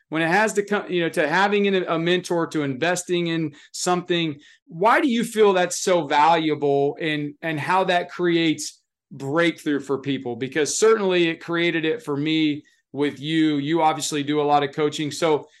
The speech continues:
if a person's, like, watching this and they're like, "Man, like, I, I hear so many of these things that I'm struggling with getting from thought to action, from life to change." Why do you feel that's such, like, a valuable, you know, thing for people to invest in?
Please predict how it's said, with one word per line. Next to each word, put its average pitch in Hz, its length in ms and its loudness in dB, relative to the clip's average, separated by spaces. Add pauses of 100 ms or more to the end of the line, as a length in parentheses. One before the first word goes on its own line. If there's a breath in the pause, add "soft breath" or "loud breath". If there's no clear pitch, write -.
(220 loud breath)
if 190 120 -2
a 180 120 2
person's, 233 460 0
like, 180 180 2
watching 185 480 2
this 156 240 -2
and 156 100 -2
they're 151 80 0
like, 147 240 0
"Man, 196 300 -2
like, 170 180 0
I, 170 260 0
I 165 260 -2 (200)
hear 285 300 2
so 254 240 -2
many 226 320 2
of 196 40 -4
these 180 200 -2
things 190 340 0
that 160 100 -2
I'm 156 140 -2
struggling 214 640 0
with 143 200 -4
getting 175 480 0 (320 soft breath)
from 170 460 2
thought 196 440 4
to 170 280 -2
action, 170 640 0
from 147 300 -4
life 175 340 0
to - 80 -6
change." 139 680 -2 (480 soft breath)
Why 190 360 2
do 269 60 0
you 226 160 0
feel 202 300 2
that's 170 260 0
such, - 440 -2
like, 156 240 -2
a 151 100 0
valuable, 139 1000 2
you 151 180 -4
know, 135 120 -4
thing 147 320 -6
for 135 160 -6
people 139 380 -6
to 135 220 -4
invest 123 420 -4
in? 117 320 -14